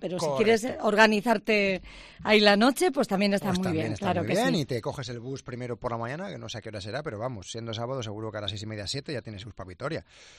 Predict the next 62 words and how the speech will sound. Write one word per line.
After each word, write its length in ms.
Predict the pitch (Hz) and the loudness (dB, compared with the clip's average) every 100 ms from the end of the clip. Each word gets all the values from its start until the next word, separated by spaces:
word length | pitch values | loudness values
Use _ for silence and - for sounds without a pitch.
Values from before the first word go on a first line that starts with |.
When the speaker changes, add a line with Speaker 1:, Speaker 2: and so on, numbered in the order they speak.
| - | -14
Speaker 2:
Lo 140 | 123 123 | -2 0
único 200 | 156 175 | 2 2
Speaker 1:
Está 160 | 240 | 6
Speaker 2:
que 60 | 311 | 6
Speaker 1:
muy 100 | 220 | 6
bien 200 | 214 196 | 4 6
la 120 | 196 | 6
combinación 540 | 196 196 185 180 202 175 | 4 2 2 2 -2 -4
siempre, 460 | 202 180 170 170 | -4 -6 -6 -4
¿eh? 40 | 170 | -4
Speaker 2:
no 80 | |
Speaker 1:
O 40 | 160 | -2
sea 140 | 180 | -2
Speaker 2:
sabría 240 | 170 175 170 | -2 -2 -2
Speaker 1:
que 80 | |
Speaker 2:
yo 60 | 165 | -2
dónde 180 | 156 151 | -4 -6
mandar 440 | 143 139 151 147 | -8 -4 -2 0
a 200 | 139 135 | 0 0
un, 800 | 139 143 139 131 131 131 131 131 127 | -2 -4 -6 -8 -10 -12 -14 -16 -14
a, 260 | 131 127 | -10 -10
a 180 | 139 147 | -6 -6
un 160 | 139 143 | -6 -6
tipo 300 | 151 147 127 | -8 -8 -6
para 220 | 127 127 | -6 -6
que 60 | 123 | -6
salga 220 | 139 131 | -4 -4
de 100 | 120 | -6
fiesta 280 | 156 - 151 | -6 -6 -6
hasta 160 | - | -6
las 100 | 110 | -10
seis 120 | 123 | -8
de 60 | 127 | -8
la 80 | 120 | -8
mañana 200 | 117 110 | -8 -10
en 40 | |
Bilbao. 280 | 101 98 98 _ _ _ - 127 | -12 -12 -12 _ _ _ -4 6
Speaker 1:
Ah, 120 | 240 | 8
Speaker 2:
Ya, 20 | |
Speaker 1:
¿no? 240 | 269 302 | 8 6
Speaker 2:
no. 200 | 175 220 - | 2 -6 -4
Speaker 1:
Pues 140 | 196 175 | -2 2
bueno, 180 | 208 202 - 185 - - 156 151 | 2 0 -6 -6 -8 -10 -8 -6
Speaker 2:
No 120 | 151 | -6
sé 100 | - | -4
si 140 | 160 | 2
Speaker 1:
eh, 40 | 233 | 2
Speaker 2:
Joseba 120 | 247 | 6
Speaker 1:
ni 60 | 247 | 8
en 60 | |
Speaker 2:
o 40 | 240 | 8
yo 60 | |
Speaker 1:
Bilbao 340 | 240 240 277 311 | 8 10 10 10
Speaker 2:
lo 40 | |
Speaker 1:
ni 60 | 339 | 8
en 60 | 320 | 6
Speaker 2:
saben. 160 | 294 | 6
Speaker 1:
otras 200 | 294 285 | 6 4
localidades, 520 | 233 214 202 196 220 196 | 4 6 6 8 8 8
Speaker 2:
Bueno, 140 | 214 | 4
Speaker 1:
no 40 | 240 | 6
sabemos 160 | 196 | 6